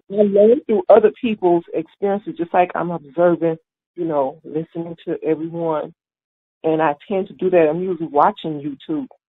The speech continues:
I'm not talking to anybody. There's no one here but,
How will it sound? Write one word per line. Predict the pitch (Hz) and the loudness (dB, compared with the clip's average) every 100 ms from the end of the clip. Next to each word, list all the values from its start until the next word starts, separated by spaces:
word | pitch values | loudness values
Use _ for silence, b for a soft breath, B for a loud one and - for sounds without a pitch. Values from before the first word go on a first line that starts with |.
| _ | _
I'm | - | -4
not | 190 165 - | -2 -2 -4
talking | 175 175 160 170 | -2 -2 -4 -16
to | - | -14
anybody. | 147 135 - 104 - _ _ _ _ _ _ _ _ _ - | -14 -14 -14 -14 -16 _ _ _ _ _ _ _ _ _ -2
There's | 156 175 | -2 0
no | 185 | -4
one | 160 175 | 0 -2
here | 185 208 175 | -2 -4 -4
but, | 160 | -6